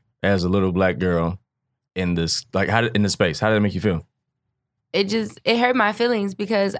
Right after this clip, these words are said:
Speaker 2: I used to always see, like, other people, and then I used to be like, "They have a family. Like, that's his mom, that's his dad.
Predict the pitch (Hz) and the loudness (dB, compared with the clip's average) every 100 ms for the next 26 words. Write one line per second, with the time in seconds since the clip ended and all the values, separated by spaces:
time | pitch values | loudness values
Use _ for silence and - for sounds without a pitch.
0 | - 208 214 233 - 185 202 202 202 - | 0 2 2 -2 -2 0 2 0 -4 -6
1 | 208 196 196 190 190 196 185 185 - 185 | -6 -4 -4 -2 -2 -2 -4 -8 -6 -8
2 | 180 _ _ _ 196 202 196 214 208 185 | -8 _ _ _ -2 0 0 -2 -6 -4
3 | 190 180 180 180 - _ _ _ 202 208 | -2 0 -2 -6 -16 _ _ _ 0 2
4 | 220 196 185 185 190 185 180 185 190 _ | 2 0 0 -2 -2 0 -2 -4 -8 _
5 | _ _ - 190 - 190 190 - - _ | _ _ -8 -8 -2 0 0 -4 -10 _
6 | _ _ _ - 226 202 190 175 185 190 | _ _ _ 0 0 2 0 2 0 0
7 | 190 185 220 208 - 180 175 | 0 0 -4 -2 -2 -2 -2